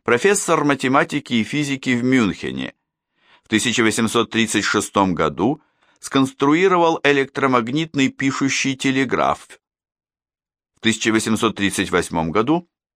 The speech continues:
электрические часы, установил телеграфную связь между Мюнхенской академией наук и обсерваторией в Богенгаузене.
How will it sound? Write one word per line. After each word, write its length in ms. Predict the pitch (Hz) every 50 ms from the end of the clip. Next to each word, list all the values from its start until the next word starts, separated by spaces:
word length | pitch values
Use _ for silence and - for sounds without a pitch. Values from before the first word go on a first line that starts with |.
| _ _ -
электрические 840 | 107 107 104 101 - - 143 160 - 190 185 - - 190 185 185 165
часы, 600 | - - 190 180 - - - 110 104 107 117 - _ _ _ _ _ _ _ _ _ _ _
установил 580 | - 104 - - 123 127 131 131 139 170 185 180
телеграфную 720 | - 165 143 139 127 131 147 160 165 - 151 139 135 135
связь 440 | - 127 131 135 131 127 - - - _ _ _ -
между 360 | 110 120 123 107 104 120 127
Мюнхенской 680 | 123 135 143 139 131 - 131 123 117 - - 113 110
академией 600 | 107 - 110 101 101 117 117 107 101 98 95 92
наук 500 | 92 90 87 92 123 165 196 - - - - -
и 160 | 113 131 - -
обсерваторией 1040 | 95 101 - - - 117 104 104 101 101 95 - 143 151 156 151 151 151 151 147 151 - - - _
в 100 | - 98
Богенгаузене. 1200 | 98 123 147 135 107 104 104 98 98 90 87 85 80 78 76 78 76 71 80 82 80 76 78 80